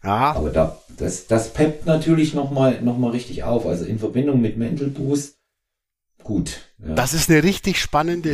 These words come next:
Speaker 2: Mhm.
Speaker 1: äh, das ist eine richtig spannende Idee und auch eine richtig spannende Kombi, weil sich die Wirkstoffe auch überhaupt nicht überschneiden, sondern tatsächlich, äh, da Synergien entstehen können.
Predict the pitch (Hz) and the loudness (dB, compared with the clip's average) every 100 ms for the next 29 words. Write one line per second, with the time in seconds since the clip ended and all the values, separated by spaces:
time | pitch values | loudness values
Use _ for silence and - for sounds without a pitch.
0 | - 131 131 131 127 131 151 - - 180 | 2 2 4 2 0 -2 0 0 0 -4
1 | - 139 151 151 131 123 143 165 - 113 | -4 -4 -4 -4 -6 -4 -2 -2 -2 -6
2 | - 131 131 151 147 - 131 131 123 - | -4 0 0 0 -6 -2 0 2 0 0
3 | 147 139 98 98 113 117 - 113 135 - | 0 -2 -6 -4 -4 -4 -4 -4 -4 -6
4 | 139 107 - 104 113 107 120 - 127 - | -8 -6 -8 -8 -10 -8 -8 -8 -10 -10
5 | 113 107 113 107 131 143 - 123 127 123 | -12 -10 -6 -4 -4 -6 -8 -6 -6 -8
6 | - - - 117 - 139 143 151 139 - | -12 -12 -2 0 2 -2 0 -4 -6 -4
7 | 117 - - 117 120 - 123 113 - 147 | -4 -4 -2 0 0 -2 -4 -6 -6 -2
8 | 160 127 113 110 107 - 113 107 101 110 | 2 2 2 -4 -6 -4 -4 -2 -4 -6
9 | 92 78 | -6 -8